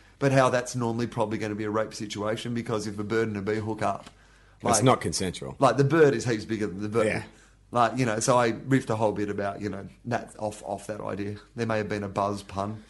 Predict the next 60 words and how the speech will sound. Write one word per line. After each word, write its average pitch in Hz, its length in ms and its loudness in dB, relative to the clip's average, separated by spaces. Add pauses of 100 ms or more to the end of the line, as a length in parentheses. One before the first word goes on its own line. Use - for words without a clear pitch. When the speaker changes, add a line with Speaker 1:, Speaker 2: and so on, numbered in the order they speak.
(120)
Speaker 2:
Did 127 160 2
citation 139 520 6
come 127 180 6
into 143 220 2
it 147 80 4
at 143 60 2
all? 269 240 -2 (360)
Speaker 1:
Well, 156 320 8
Speaker 2:
You 135 60 0
Speaker 1:
then 160 120 8
Speaker 2:
just 175 140 6
ignored 117 280 4
that. - 480 6
<laughs> - 40 -8
Speaker 1:
No, 180 200 10
then, 151 400 6 (140)
'cause 156 120 2
I 175 120 10
thought 180 180 6
I'd 151 80 8
done 151 160 6
this 139 140 0
really 143 180 6
funny, 135 240 2
like, 123 240 2
you 131 80 0
know, 117 100 2
riff 123 240 4
Speaker 2:
Yeah. 101 80 2
Speaker 1:
and 123 100 0
idea, 120 380 4
which 110 140 -2
had 117 80 -6
gone 123 160 2
for 107 80 -4
a - 20 -2
couple 113 220 0
of 117 40 0
minutes, 123 320 0 (440)
and 143 160 6
the 135 120 8
thing 160 420 2
hadn't 156 280 4
moved 151 300 6
on, 190 240 4 (220)
and 147 100 4
it 151 80 4
doesn't 165 260 4
move 147 220 6
on 135 160 8
if 139 80 2
they 131 120 8
don't 127 200 6
feel 123 200 4
like 95 260 8
you've 95 100 8
Speaker 2:
Ah, 95 280 4
right. 95 220 2
Speaker 1:
not 139 180 6
covered. 143 340 6